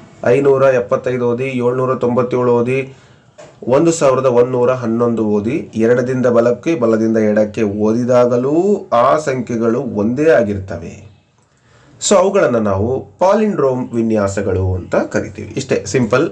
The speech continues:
ಪಾಲಿಂಡ್ರೋಮ್ ವಿನ್ಯಾಸಗಳು ಅಂದ್ರೆ ಬಹಳ ಏನ್ ಕಷ್ಟ ಇಲ್ಲ, ಅವೇ ಅದೇ ಥರನೇ ಬರುತ್ತೆ.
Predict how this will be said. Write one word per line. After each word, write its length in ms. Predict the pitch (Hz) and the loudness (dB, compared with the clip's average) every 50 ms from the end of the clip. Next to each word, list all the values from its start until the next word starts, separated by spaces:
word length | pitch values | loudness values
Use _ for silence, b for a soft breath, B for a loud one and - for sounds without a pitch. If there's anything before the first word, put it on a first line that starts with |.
| - - - | -6 -8 -2
ಪಾಲಿಂಡ್ರೋಮ್ 480 | - 123 120 123 131 117 123 123 120 117 | 0 2 2 2 0 0 0 0 0 0
ವಿನ್ಯಾಸಗಳು 500 | 117 120 123 120 - 127 120 120 120 120 | 0 2 2 2 2 0 0 0 0 0
ಅಂದ್ರೆ 200 | 120 117 120 107 | 2 0 0 0
ಬಹಳ 280 | 107 98 101 107 113 | 0 0 2 2 2
ಏನ್ 160 | 117 117 117 | 0 0 -2
ಕಷ್ಟ 240 | 113 117 107 95 - | -2 -4 -6 -4 -4
ಇಲ್ಲ, 140 | 120 110 120 - - b b b b b b b b b b _ _ _ - | -4 -4 -4 -4 -6 b b b b b b b b b b _ _ _ 0
ಅವೇ 300 | 107 107 110 107 98 - - - | 2 2 2 2 0 -2 -6 -4
ಅದೇ 160 | 104 104 107 | -2 -2 -2
ಥರನೇ 280 | 98 98 95 92 110 147 | 0 0 0 0 0 0
ಬರುತ್ತೆ. 340 | 143 107 82 - - - | 0 0 -2 -4 -8 -14